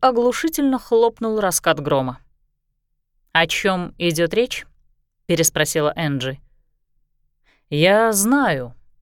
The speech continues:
что вы неизвестная из ангельской колыбели". В животе у Энджи всё заледенело, а в ушах начался тоненький звон. "Не знаю, о чём вы",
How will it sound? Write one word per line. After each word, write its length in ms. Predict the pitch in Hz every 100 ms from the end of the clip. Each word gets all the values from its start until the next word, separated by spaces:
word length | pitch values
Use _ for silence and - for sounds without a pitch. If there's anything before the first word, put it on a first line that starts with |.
| _ _
что 360 | - - 202 196
вы 380 | 190 214 139 - _ _
неизвестная 1040 | 170 175 175 160 139 151 175 - 247 254 - -
из 240 | 247 226
ангельской 600 | 233 220 214 214 - 220
колыбели". 680 | 208 226 233 196 147 127 131 _ _ _ _ _ _ _ _ _ _ _ -
В 140 | 165
животе 480 | 170 185 190 - 320
у 160 | - -
Энджи 480 | 233 247 247 240 254 -
всё 300 | - 190 202
заледенело, 840 | 202 202 196 190 175 139 127 131 _ _ _ _
а 120 | 170
в 40 | 180
ушах 320 | 208 311 302
начался 440 | 262 254 240 247
тоненький 580 | 233 - 302 277 254 247
звон. 440 | 214 190 165 139 - - _ _ _ _ _ _ _ _ _ _ _ -
"Не 260 | 202 233
знаю, 440 | 208 240 254 233 214
о 60 |
чём 380 | 208 - 180 147
вы", 160 | 139